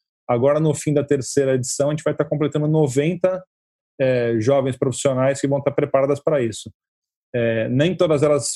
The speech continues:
vão pra Publicis, porque a gente não tem <laughs> noventa vagas, né, de criação, mas a ideia realmente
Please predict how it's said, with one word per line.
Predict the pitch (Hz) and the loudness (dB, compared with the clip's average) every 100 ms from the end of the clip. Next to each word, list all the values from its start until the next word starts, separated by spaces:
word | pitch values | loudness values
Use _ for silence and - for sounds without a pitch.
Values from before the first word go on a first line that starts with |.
| 156 | -2
vão | 135 | 0
pra | 139 | 0
Publicis, | 127 135 123 - 156 | 0 0 0 0 -2
porque | 156 | 0
a | 123 | -2
gente | 139 | -2
não | 135 | 0
tem | 147 135 120 110 - - | 0 0 0 -2 -6 -10
<laughs> | - 156 | -4 0
noventa | 202 151 127 147 143 139 | 2 2 2 2 2 2
vagas, | 127 135 120 117 | 4 2 2 0
né, | 131 135 - _ - | 0 -2 -6 _ -6
de | 127 | -4
criação, | 123 139 127 - 139 151 160 - _ | 0 2 0 0 0 0 -4 -10 _
mas | 143 139 | 0 2
a | |
ideia | 143 147 151 | 4 4 2
realmente | 160 156 165 | 2 2 2